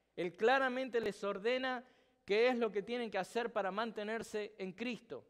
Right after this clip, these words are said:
Una vez más, Pablo les está dando una orden. Esto no es algo opcional, esto es un mandamiento, esto es algo imperativo. ¿Cuál es el imperativo?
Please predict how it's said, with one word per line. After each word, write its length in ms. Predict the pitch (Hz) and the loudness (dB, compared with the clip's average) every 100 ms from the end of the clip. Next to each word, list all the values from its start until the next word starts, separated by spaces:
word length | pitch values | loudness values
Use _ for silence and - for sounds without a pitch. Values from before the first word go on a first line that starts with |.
| _ _ _ _ - | _ _ _ _ -6
Una 260 | 196 233 233 | -2 0 2
vez 160 | 208 | 0
más, 380 | 190 262 233 190 | 2 2 2 -2
Pablo 380 | - 233 254 226 | 2 4 4 0
les 200 | 190 202 | -2 -4
está 480 | 190 - 226 220 175 | -6 2 2 2 0
dando 360 | 208 226 208 | -2 0 -2
una 280 | 196 208 196 | -2 0 0
orden. 480 | 233 220 156 135 113 _ _ - | 2 2 -2 -8 -16 _ _ -4
Esto 320 | 208 226 220 | -2 -2 -2
no 80 | 208 | -2
es 280 | 226 214 - - - | -2 -4 -10 -14 0
algo 400 | 208 208 208 - | 0 2 -2 0
opcional, 840 | 202 - - 170 220 214 147 110 - _ _ | -4 -4 -8 -2 2 2 0 -4 -14 _ _
esto 360 | - 214 - 202 | -4 -4 -2 -2
es 160 | 208 202 | -2 -4
un 100 | 185 | -6
mandamiento, 720 | 165 160 190 240 247 233 214 | -4 -4 -2 -4 -4 -2 -2
esto 340 | 208 208 196 | -2 -2 -4
es 260 | 196 214 202 | -2 -2 0
algo 460 | 202 208 208 208 208 _ _ | 0 2 0 -4 -10 _ _
imperativo. 1120 | 254 285 254 - 240 220 202 - 233 156 110 - _ _ _ _ _ _ _ | -4 -4 -4 -2 2 2 0 -4 -6 -6 -10 -14 _ _ _ _ _ _ _
¿Cuál 200 | 214 262 | 0 0
es 120 | 240 | 0
el 80 | 220 | -4
imperativo? 680 | 214 208 208 208 247 156 | -2 0 0 0 -6 -6